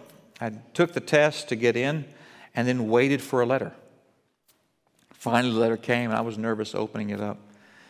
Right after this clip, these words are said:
And they were kind to immediately say, "Congratulations." And so I just enjoyed and celebrated the next fifteen seconds as I read that first paragraph. And then I got to the second paragraph and the remainder of the letter,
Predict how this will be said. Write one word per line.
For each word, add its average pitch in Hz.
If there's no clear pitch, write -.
And 113
they 127
were 127
kind 135
to 127
immediately 127
say, 117
"Congratulations." 107
And 110
so -
I 135
just 120
enjoyed 104
and 104
celebrated 113
the 104
next 101
fifteen 123
seconds 104
as 104
I 101
read 104
that -
first -
paragraph. 104
And 123
then 160
I 135
got 127
to 113
the 113
second -
paragraph -
and 113
the 104
remainder 101
of 95
the 98
letter, 92